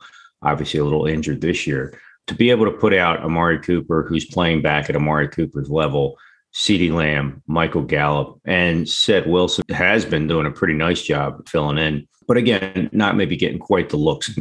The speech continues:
and targets based on him being technically the fourth wide receiver on the team. Uh, Michael Gallup coming back soon. Maybe you want a piece of that Dallas offense.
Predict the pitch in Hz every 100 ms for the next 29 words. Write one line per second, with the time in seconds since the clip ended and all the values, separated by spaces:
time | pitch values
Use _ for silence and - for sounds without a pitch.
0 | - 73 69 73 67 69 - 71 73 71
1 | 65 73 69 69 - - - 76 71 71
2 | - 76 - 76 67 - - 73 73 69
3 | 67 65 - - 67 67 64 - 71 69
4 | - - - - - 76 82 113 127 110
5 | 107 78 69 - 98 117 113 110 107 -
6 | - 95 95 95 98 - - 80 82 87
7 | 87 - 98 - 87 82 - 85 80 78
8 | 82 82 - 87 90 - -